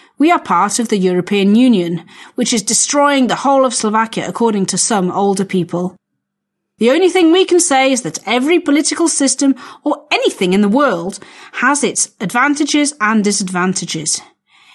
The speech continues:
It's up to us what perspective we choose. In the last few years, Slovakia has been through a series of shocking discoveries, such as the murder of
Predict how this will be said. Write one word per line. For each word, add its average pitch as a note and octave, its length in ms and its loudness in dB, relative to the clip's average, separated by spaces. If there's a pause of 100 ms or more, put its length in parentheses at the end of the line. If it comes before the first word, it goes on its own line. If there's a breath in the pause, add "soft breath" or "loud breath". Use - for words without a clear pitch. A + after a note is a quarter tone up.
(160 soft breath)
It's F#4 300 -2
up G4+ 160 -6
to F#4 160 0
us F#3 220 -2 (120)
what A#3 240 -4
perspective F#3 680 -4
we G3 280 -2
choose. F3 480 -8 (1700)
In F4+ 200 2
the F4 60 2
last E4 300 0
few D4 240 2
years, F3+ 440 0 (280 loud breath)
Slovakia C#4 540 0
has A#3+ 160 2
been A3+ 240 0
through G#3+ 220 0
a G3+ 80 2
series G#3 480 0
of E3+ 80 -10
shocking D4 480 0
discoveries, F3+ 760 -2 (320 loud breath)
such - 260 -2
as A#3 120 -2
the A3+ 100 -2
murder A3+ 540 2
of F#3 180 -2